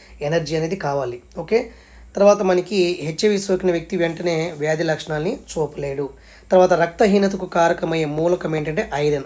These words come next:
ఐరన్ లోపం వల్ల మనకి రక్తహీనత అయితే వస్తుంది, ఎనీమియా వస్తుంది. తర్వాత మనకి,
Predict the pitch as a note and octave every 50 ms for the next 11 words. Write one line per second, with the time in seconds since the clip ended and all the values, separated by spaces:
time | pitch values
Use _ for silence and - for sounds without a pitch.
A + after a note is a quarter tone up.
0 | - C3+ C#3+ D#3+ E3+ E3+ E3+ E3 D#3+ D#3+ D#3+ - E3 D#3+ D3+ D3+ D3 D3+ D3 -
1 | - E3 C#3+ C#3 - - - - - - - D3+ D3+ D3 - - F3 E3 E3 D#3+
2 | D#3 D#3 D3 C#3+ D3 C#3+ C3 - - - D3 C#3 E3 F#3+ G3 E3+ D3+ D3+ D#3 D3+
3 | D3+ D3 D3 C#3 C#3 C3+ C3+ - - C#3 C3+ C#3+ C#3 C#3 - - - - - -
4 | - - - - - - - - F#3+ F#3+ F#3 F#3+ F#3 F#3+ F3+ E3+ E3+ E3 E3 -
5 | G3 E3+ D#3+ D#3+ F3 F3+